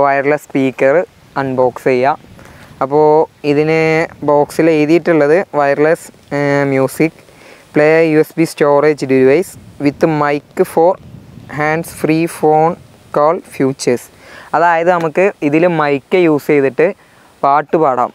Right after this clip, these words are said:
അതായത് നമുക്ക് ഈ mic ഉപയോഗിച്ച് തന്നെ പാട്ട് പാടാം എന്നൊക്കെയാണ് പറയുന്നത്. പിന്നെ വേറെ എന്തൊക്കെ ഫീച്ചേഴ്സ് ഉണ്ടാവും നമുക്ക് നോക്കേണ്ട ആവശ്യമില്ല. പിന്നെ ഇതിൽ iPhone, iPad, ആ, അതൊക്കെ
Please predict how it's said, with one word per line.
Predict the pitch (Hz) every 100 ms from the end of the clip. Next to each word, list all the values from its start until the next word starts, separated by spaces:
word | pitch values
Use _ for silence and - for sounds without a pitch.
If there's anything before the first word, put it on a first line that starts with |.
| 127
അതായത് | 151 196 160 156 156
നമുക്ക് | 143 147 151
ഈ | 165 190
mic | 170 151 175
ഉപയോഗിച്ച് | 160 147 151
തന്നെ | 156 180
പാട്ട് | 143 135 151
പാടാം | 147 139 147
എന്നൊക്കെയാണ് | 139 139 143 135 131 170 - -
പറയുന്നത്. | 131 127 131 135 127 151 - _ - - - - -
പിന്നെ | 139 147 165 165 165 165 165 160 170 - - _ _ _ - _ - - - - - - - - - - - - - - - - - - - - - -
വേറെ | 127 151
എന്തൊക്കെ | 147 - 151
ഫീച്ചേഴ്സ് | 143 127 127 127
ഉണ്ടാവും | 123 139
നമുക്ക് | 135 127 139
നോക്കേണ്ട | 127 127 127
ആവശ്യമില്ല. | 120 123 123 135 _ _ - - -
പിന്നെ | 147 156 156 151 156 - - 143
ഇതിൽ | 147 147 147 - 139
iPhone, | 131 - 139 143 156
iPad, | 131 135 131 135 _ 139
ആ, | 123
അതൊക്കെ | 120 135